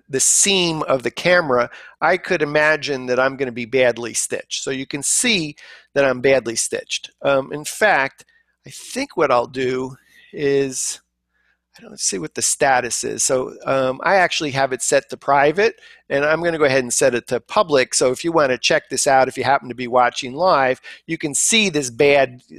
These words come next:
uh, stitch because I'm so close to the camera. So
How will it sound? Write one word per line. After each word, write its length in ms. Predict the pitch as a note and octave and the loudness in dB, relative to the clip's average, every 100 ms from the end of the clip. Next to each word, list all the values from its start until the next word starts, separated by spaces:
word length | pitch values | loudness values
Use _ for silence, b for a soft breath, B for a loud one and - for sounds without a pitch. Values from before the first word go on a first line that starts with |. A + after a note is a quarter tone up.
| - - | -18 -10
uh, 160 | A#2+ | -8
stitch 520 | - - - G#3 D3 - | -4 -2 2 2 2 -6
because 240 | - C3 | -10 -6
I'm 140 | C#3 | -4
so 180 | B2+ D#3 | -2 -2
close 300 | C3+ C3 A#2+ | 0 -2 -2
to 120 | - | -6
the 100 | A2+ | -12
camera. 440 | A2 - B2+ A2+ A#2+ | -8 -6 -6 -6 -10
So 240 | - B2 | -4 -4